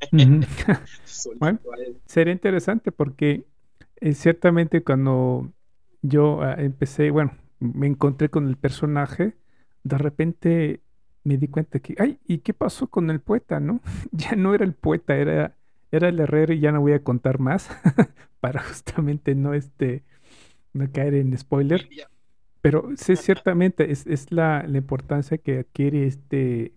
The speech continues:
Speaker 1: personaje como el herrero, como la, la compañía, ¿no? Y ahí vemos justamente los temas, ¿no? Es, es el amor, es la amistad,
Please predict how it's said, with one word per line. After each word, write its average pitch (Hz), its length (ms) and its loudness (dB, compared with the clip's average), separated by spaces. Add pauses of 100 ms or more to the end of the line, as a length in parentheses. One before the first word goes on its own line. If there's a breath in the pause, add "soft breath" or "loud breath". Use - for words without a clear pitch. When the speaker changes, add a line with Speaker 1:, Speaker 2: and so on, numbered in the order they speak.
Speaker 1:
personaje 139 560 -4
como 131 240 -2
el 131 80 -2
herrero, 135 480 -2 (640)
como 147 600 -2
la, 143 600 -2 (1160)
la 135 140 -4
compañía, 147 580 -2
¿no? 139 200 -4
Y 185 140 0
ahí 175 80 4
vemos 190 320 -4
justamente 180 520 -4
los 190 200 -6
temas, 175 440 -4
¿no? 156 160 -4
Es, 147 260 -6
es - 200 -8
el 139 140 0
amor, 160 680 0
es 139 180 -6
la 135 60 -2
amistad, 143 720 -4